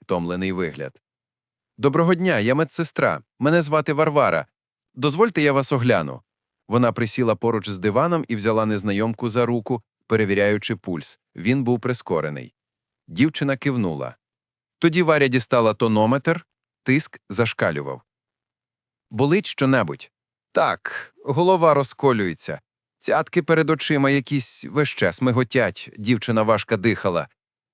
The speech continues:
"І здається, що шкіра зараз лусне скрізь.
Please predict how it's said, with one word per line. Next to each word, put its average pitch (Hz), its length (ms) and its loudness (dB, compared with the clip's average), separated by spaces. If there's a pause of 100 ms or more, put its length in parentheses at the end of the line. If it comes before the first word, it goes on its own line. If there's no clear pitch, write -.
(140)
"І 185 180 -4
здається, 165 560 2
що 156 220 -2
шкіра 185 440 2
зараз 143 360 2
лусне 117 460 2
скрізь. - 540 -10